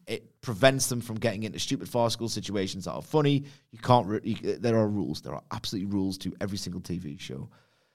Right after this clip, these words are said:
Tony Khan needs to create a new set. He absolutely needs to create a new set of rules, right? No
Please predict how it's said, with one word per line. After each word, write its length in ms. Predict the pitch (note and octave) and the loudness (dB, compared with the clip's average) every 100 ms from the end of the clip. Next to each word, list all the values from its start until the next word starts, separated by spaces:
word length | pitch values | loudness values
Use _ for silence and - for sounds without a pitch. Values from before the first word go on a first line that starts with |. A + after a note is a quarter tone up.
| _ - | _ 2
Tony 160 | C#3+ C#3 | 4 6
Khan 180 | B2+ | 4
needs 200 | A#2+ A2+ | 2 0
to 140 | A#2 A2+ A#2 - | 2 2 0 -14
create 320 | - A2+ A2 | -2 4 4
a 60 | F#2 | 2
new 180 | G#2 G2 | -2 -2
set. 380 | - F2+ F2 - - | 0 -2 -2 -8 -12
He 160 | A2 - | -12 0
absolutely 720 | D#3+ F3 F3 - D#3+ C#3+ - | 6 6 6 2 4 4 2
needs 260 | A2+ A2+ A2+ | 2 2 0
to 80 | A2 | -4
create 380 | - A2 G#2 D2+ | -4 0 0 -2
a 20 | |
new 180 | G2+ F#2+ | -4 -2
set 240 | - F#2+ | 0 -2
of 160 | D#2 E2+ | -4 -8
rules, 320 | E2+ F2 - _ | -10 -12 -20 _
right? 220 | - F#2 - - _ _ _ | -6 -6 -6 -14 _ _ _
No 680 | A2+ C3+ D3 D3 D3 D3+ | -2 6 8 8 6 4